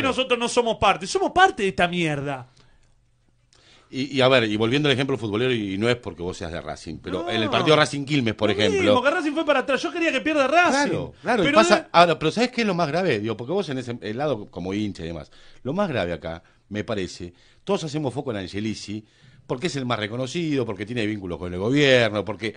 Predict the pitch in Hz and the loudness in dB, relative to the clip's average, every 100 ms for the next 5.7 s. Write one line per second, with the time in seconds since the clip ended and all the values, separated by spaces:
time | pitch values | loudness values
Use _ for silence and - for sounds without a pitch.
0 | - 165 170 214 139 98 95 110 101 87 | -10 -6 0 2 2 -2 -2 -2 -2 -4
1 | 101 127 160 151 - _ 110 117 127 104 | -2 0 2 0 -8 _ -10 -8 -6 -4
2 | 117 104 110 143 147 - - - 110 117 | -4 -2 0 2 0 -4 -18 -10 -4 -2
3 | 104 95 95 107 104 107 92 117 131 110 | 0 0 0 2 0 -2 -6 -4 -2 -2
4 | 101 104 160 - 285 285 - 311 233 254 | -2 -2 -2 -4 -4 -2 -2 0 4 4
5 | 233 - 226 220 175 233 | 4 2 0 -2 0 -4